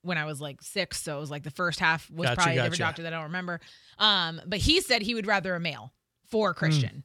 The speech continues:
Speaker 1: because he thinks he would have rathered a male as
Speaker 2: Yeah.
Speaker 1: a child. So we ended up going with a doctor, an office. The main guy is a guy, but we have a girl backup.
Speaker 2: Gotcha.
Speaker 1: So, and then if he's sick, he sees any of the doctors. But it's a question of, like, okay, so, you know, do
Speaker 2: Yeah,
Speaker 1: you,
Speaker 2: for,
Speaker 1: as, at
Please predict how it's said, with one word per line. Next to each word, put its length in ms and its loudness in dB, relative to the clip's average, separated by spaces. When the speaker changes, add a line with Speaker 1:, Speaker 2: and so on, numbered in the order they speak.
Speaker 1:
because 280 -2
he 180 0
thinks 260 -2
he 160 -2
would 120 -4
have 120 -10
rathered 340 -4
a 40 -8
male 280 -8
as 120 -2
Speaker 2:
Yeah. 160 4
Speaker 1:
a 20 4
child. 360 -4
So 120 6
we 100 4
ended 140 10
up 120 6
going 200 4
with 240 -4
a 60 -4
doctor, 600 2
an 180 -2
office. 400 0
The 140 -6
main 340 0
guy 360 4
is 180 -2
a 40 -6
guy, 440 4
but 180 -4
we 200 -4
have 160 -6
a 60 -4
girl 300 -2
backup. 420 0
Speaker 2:
Gotcha. 440 0
Speaker 1:
So, 500 2
and 140 -2
then 80 0
if 80 0
he's 140 0
sick, 200 0
he 100 -4
sees 180 2
any 180 8
of 60 2
the 80 2
doctors. 380 0
But 220 0
it's 200 4
a 40 2
question 360 4
of, 100 0
like, 180 4
okay, 380 6
so, 240 2
you 160 -4
know, 220 4
do 100 0
Speaker 2:
Yeah, 180 10
Speaker 1:
you, 60 8
Speaker 2:
for, 120 10
Speaker 1:
as, 160 6
at 100 2